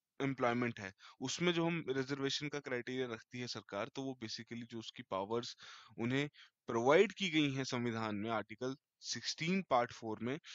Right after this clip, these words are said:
तो basically उसी के द्वारा करती हैं, जो कि ये कहता है कि right to equality in public employment does not prevent the state from making any provisions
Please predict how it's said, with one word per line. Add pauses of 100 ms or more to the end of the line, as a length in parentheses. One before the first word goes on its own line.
(200)
तो
basically
उसी
के
द्वारा
करती
हैं,
जो
कि
ये
कहता
है
कि
right (140)
to
equality
in
public
employment
does
not (160)
prevent
the
state
from (460)
making (120)
any (120)
provisions